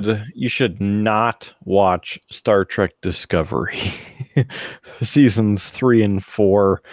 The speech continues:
and probably the upcoming fifth season,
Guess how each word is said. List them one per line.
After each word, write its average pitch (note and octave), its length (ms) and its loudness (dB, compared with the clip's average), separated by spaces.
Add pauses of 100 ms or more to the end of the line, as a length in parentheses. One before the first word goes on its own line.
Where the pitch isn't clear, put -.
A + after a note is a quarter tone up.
(380)
and F2+ 300 0
probably F#2 600 2
the F#2 160 2
upcoming F2 520 -2
fifth - 380 -4
season, E2+ 520 -2